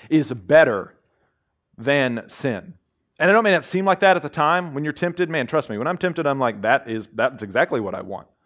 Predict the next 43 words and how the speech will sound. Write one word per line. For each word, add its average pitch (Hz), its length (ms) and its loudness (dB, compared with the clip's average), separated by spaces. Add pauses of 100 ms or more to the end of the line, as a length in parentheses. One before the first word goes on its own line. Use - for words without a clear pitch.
(1040)
But 147 80 4
I - 20 8
have 151 80 0
to 165 60 -4
remind 156 280 0
myself, 123 360 -4
"Nope, 117 200 -6
Jesus 123 340 -8
is 95 100 -14
better. 92 300 -12 (580)
The 127 120 -4
gospel 123 400 0
is 101 100 -6
better 104 280 -4
than 98 180 -12
that." 92 260 -14 (180)
Whatever 165 380 4
that 139 320 0
promises 170 540 -4
will 135 80 -6
be 120 80 -6
short-lived. 135 640 -4
Whatever 123 220 -4
the 113 80 -10
gospel 127 360 -4
promises 170 460 -6
for 190 140 -8
me 190 220 -4 (180)
is 127 140 -6
going 139 180 -2
to 127 60 -6
be 127 100 -4
long 139 560 0 (220)
and 117 160 -10
forever 123 420 -4
enjoyed. 92 460 -12 (1080)
Jesus 123 340 -8
is 110 120 -12
better. 98 240 -6
And 123 140 -8
you 143 80 -2
remind 160 380 -4
yourself, 110 280 -8